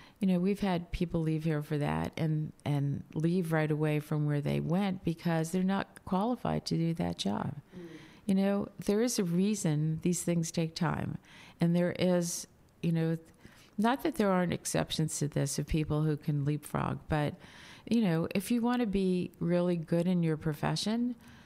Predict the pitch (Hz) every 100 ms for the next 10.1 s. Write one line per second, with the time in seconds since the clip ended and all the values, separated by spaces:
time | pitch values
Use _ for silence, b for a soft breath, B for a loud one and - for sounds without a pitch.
0 | B - 175 - 196 - 226 175 170 -
1 | 190 185 180 151 147 160 156 156 - 151
2 | 151 147 147 143 139 143 143 143 143 -
3 | - b b b b b 151 160 175 175
4 | - 180 185 - - - - - - _
5 | - - - - 202 214 196 160 - 156
6 | 147 - - - - 143 - - - 165
7 | 151 - - - - B B B B B
8 | B B - 220 247 262 - 294 247 190
9 | 180 156 165 - 165 165 - 165 151 147